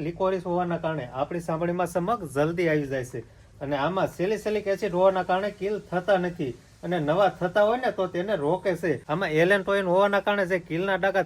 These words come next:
થયા હોય ને તે પણ વયા જાય છે. આમાં કોઈ પણ પ્રકારના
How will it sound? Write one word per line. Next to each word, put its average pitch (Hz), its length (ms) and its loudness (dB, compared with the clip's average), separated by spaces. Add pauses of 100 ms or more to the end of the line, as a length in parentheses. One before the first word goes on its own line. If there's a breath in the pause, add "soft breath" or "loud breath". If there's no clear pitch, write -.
થયા 202 240 2
હોય 262 120 2
ને 190 120 -2 (180)
તે 165 160 0
પણ 175 280 -4
વયા 170 240 0
જાય 139 180 -4
છે. - 140 -18
આમાં 170 300 -4
કોઈ 175 260 4
પણ 196 180 -2
પ્રકારના 190 480 0